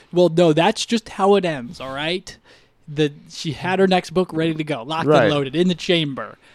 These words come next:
Speaker 1: And then you're like, "Well, do the
Speaker 2: Studios don't do anything." <laughs> Like, I was, I saw,
Speaker 1: You
Speaker 2: at
Speaker 1: know.
Speaker 2: first I was like, "You don't do anything by an accident."
Speaker 1: Oh, ye-, of course.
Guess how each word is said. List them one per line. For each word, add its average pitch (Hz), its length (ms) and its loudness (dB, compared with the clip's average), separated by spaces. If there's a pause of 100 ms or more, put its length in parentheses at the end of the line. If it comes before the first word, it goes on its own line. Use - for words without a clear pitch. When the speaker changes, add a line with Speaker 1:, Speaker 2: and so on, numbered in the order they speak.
(180)
Speaker 1:
And 156 140 -6
then 156 120 -4
you're 160 100 -6
like, 135 400 -10
"Well, 143 320 -8 (840)
do - 60 -20 (100)
the 160 60 -4
Speaker 2:
Studios 180 360 6
don't 165 200 2
do 175 120 2
anything." 139 280 -2
<laughs> - 20 -4
Like, 160 220 0
I 147 40 2
was, 147 120 2
I 139 80 2
saw, 135 260 0
Speaker 1:
You 208 80 2
Speaker 2:
at 160 60 2
Speaker 1:
know. 156 80 2
Speaker 2:
first 180 160 4
I 175 40 2
was 160 80 0
like, 143 180 2 (200)
"You 143 140 -8
don't 147 120 -2
do 151 120 2
anything 151 200 -4
by 135 120 2
an 123 80 0
accident." 107 440 -8 (100)
Speaker 1:
Oh, 170 120 -2
ye-, 185 400 -4 (140)
of 160 160 -8
course. 120 400 -10